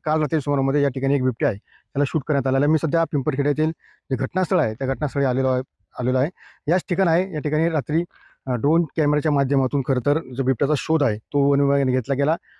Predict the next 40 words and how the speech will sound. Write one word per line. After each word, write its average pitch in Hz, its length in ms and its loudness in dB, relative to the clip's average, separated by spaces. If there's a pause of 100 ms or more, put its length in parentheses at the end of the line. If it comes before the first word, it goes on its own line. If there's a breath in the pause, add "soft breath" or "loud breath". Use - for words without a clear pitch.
(120)
आणि 127 140 2
या 156 80 2
ठिकाणी 160 420 2
या 165 80 2
परिसरामध्ये 143 600 0
बिबट्याला 143 520 -2 (340 loud breath)
शूट - 280 0
करण्यात 156 280 0
आलं 127 160 2
आणि 135 200 2
त्यामध्ये 151 300 2
त्या 147 140 0
बिबट्याचा 139 400 0
खरं 131 200 -4
तर 131 80 2
मृत्यू 131 300 0
झालेला 127 200 2
आहे. 139 100 0 (300 soft breath)
आपल्यासोबत 151 380 -2
ग्रामस्थ 143 440 -2
आहे, 160 100 2
नक्की - 220 0
काय - 200 -2
घटना - 280 -4
होती, 151 160 -2
कसा - 280 -4
घटनाक्रम 143 480 -2 (120)
झाला? 127 240 0 (420 loud breath)
अ, 117 120 -2
मला 151 160 0
सांगा 180 140 2
की 175 100 0
खरं 151 200 -4
तर 156 120 -6
काल, 151 300 -2
अ, 120 480 -8
बिबट्याला 113 440 -6
शूट 131 160 -4
करण्यात 123 240 0
आलं, 113 140 0